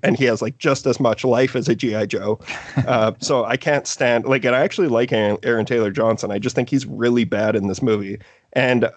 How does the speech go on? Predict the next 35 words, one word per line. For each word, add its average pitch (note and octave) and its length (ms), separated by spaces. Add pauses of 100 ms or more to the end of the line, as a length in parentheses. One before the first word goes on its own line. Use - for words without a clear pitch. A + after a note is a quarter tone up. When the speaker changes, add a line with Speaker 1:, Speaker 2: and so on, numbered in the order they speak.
Speaker 1:
uh, A#2+ 380
Elizabeth C#3 420
Olsen D3+ 360
is G#2 120
another A#2+ 280
person A2+ 320
who A#2+ 140
I G#2+ 60
really, A2+ 420
really A#2 360
enjoy. A2 280
I G2 80
really A2 340
like A2 260
her A2+ 140
as G#2 120
an A2+ 80
actor, C#3 280
but B2+ 80
they F3 80
give D3 140
her D3+ 100
nothing C3 280
to A#2+ 80
do B2+ 180
in C3+ 80
this F#2 160
movie. - 220
So A2+ 180
that's, B2 300
that's C3 200
a C#3 60
problem C#3+ 260
for A2 120
me. G2 180